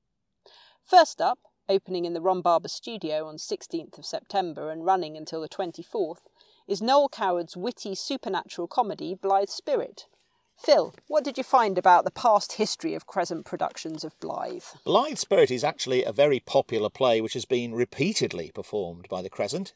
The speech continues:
Speaker 2: nineteen fifty-nine, nineteen seventy-nine, two thousand and five.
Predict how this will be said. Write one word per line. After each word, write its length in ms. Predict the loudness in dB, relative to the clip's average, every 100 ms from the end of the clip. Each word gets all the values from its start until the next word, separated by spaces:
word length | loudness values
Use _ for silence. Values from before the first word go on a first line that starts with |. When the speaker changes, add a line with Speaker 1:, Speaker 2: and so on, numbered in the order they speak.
| _
Speaker 2:
nineteen 320 | -8 -6 -6
fifty-nine, 760 | -6 -4 -2 -2 -2 -4 -6 -10 _ -12
nineteen 300 | -10 -10 -6
seventy-nine, 880 | 0 2 2 -2 -2 -2 -2 -4 -10 _ _
two 140 | -4 -2
thousand 340 | 0 -2 -4
and 100 | -8
five. 540 | 0 2 2 -6 -10